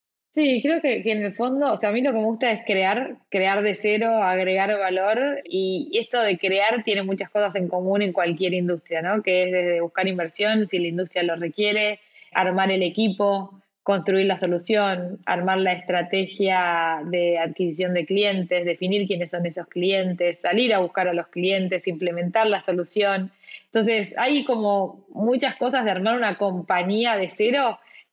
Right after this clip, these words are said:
que no importa la industria, que se replican en todas las industrias.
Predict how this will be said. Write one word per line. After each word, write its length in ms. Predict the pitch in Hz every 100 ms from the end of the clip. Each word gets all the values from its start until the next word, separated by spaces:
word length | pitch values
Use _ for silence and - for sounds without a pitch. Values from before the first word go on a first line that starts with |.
| -
que 80 | 202
no 80 |
importa 440 | 220 226 247 240 240
la 80 | 208
industria, 720 | 196 226 233 254 277 262 -
que 360 | 208 190 170 -
se 240 | - 208
replican 500 | 185 196 180 220 226
en 180 | 208 190
todas 300 | 180 202 196
las 180 | 190 180
industrias. 540 | 185 175 175 175 160